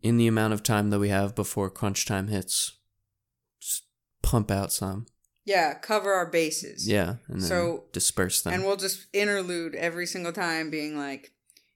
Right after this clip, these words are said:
Speaker 2: "This is pre-recorded because we know we're suffering
Speaker 1: No.
Speaker 2: and crying somewhere."
Speaker 1: No, you can't. You can't let them in.
Speaker 2: Oh, no,
Speaker 1: You gotta
Speaker 2: don't want the facade broken?
Speaker 1: Yeah.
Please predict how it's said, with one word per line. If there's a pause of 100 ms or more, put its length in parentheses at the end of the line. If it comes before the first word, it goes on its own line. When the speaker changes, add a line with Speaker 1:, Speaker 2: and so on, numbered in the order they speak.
(360)
Speaker 2:
"This
is
pre-recorded (220)
because
we
know
we're
suffering
Speaker 1:
No.
Speaker 2:
and
crying
somewhere."
Speaker 1:
No,
you
can't.
You
can't
let
them
in. (320)
Speaker 2:
Oh,
no,
Speaker 1:
You
gotta
Speaker 2:
don't
want
the
facade
broken?
Speaker 1:
Yeah.